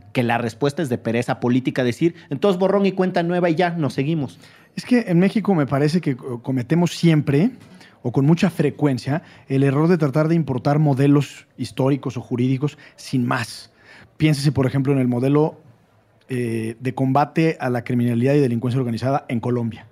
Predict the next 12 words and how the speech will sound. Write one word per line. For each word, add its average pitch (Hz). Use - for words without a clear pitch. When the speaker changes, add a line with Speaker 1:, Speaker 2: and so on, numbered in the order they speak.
Speaker 2:
Bueno, 269
pues -
como 160
los 135
colombianos 165
ya 202
lo 196
hicieron, 233
acá 165
traigamos 170
algo 151
similar. 110